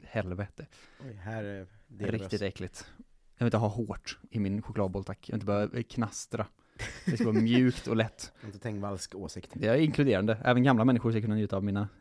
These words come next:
Speaker 1: fyra små efterrätter.
Speaker 2: Mm.
Speaker 1: Ehm, okej, vad kan man mer ha? Jag kan ju inte laga något av det här nu, tyvärr.
Speaker 2: Nej,
Speaker 1: Så
Speaker 2: nu
Speaker 1: det
Speaker 2: där
Speaker 1: får jag
Speaker 2: får ju
Speaker 1: hitta
Speaker 2: bara
Speaker 1: på.
Speaker 2: köpa grejer om du vill,
Speaker 1: Det får
Speaker 2: eller
Speaker 1: ju vara
Speaker 2: baka.
Speaker 1: två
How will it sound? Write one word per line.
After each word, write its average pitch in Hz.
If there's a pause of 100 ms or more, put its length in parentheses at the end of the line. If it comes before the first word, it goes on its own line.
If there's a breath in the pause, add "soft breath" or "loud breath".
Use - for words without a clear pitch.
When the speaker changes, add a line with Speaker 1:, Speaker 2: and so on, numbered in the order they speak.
Speaker 1:
fyra 104
små 104
efterrätter. 98 (180)
Speaker 2:
Mm. 120 (1300)
Speaker 1:
Ehm, 127 (920)
okej, 104
vad 110
kan 113
man 113
mer 120
ha? 104
Jag 120
kan -
ju -
inte 139
laga 151
något 156
av 98
det 101
här 92
nu, 95
tyvärr. 92
Speaker 2:
Nej, 135
Speaker 1:
Så 139
Speaker 2:
nu 120
Speaker 1:
det 120
Speaker 2:
där 127
Speaker 1:
får 127
jag -
Speaker 2:
får 139
ju 123
Speaker 1:
hitta 110
Speaker 2:
bara 127
Speaker 1:
på. -
Speaker 2:
köpa 95
grejer 95
om 101
du 90
vill, 69
Speaker 1:
Det 131
får -
Speaker 2:
eller -
Speaker 1:
ju 135
vara 139
Speaker 2:
baka. -
Speaker 1:
två 175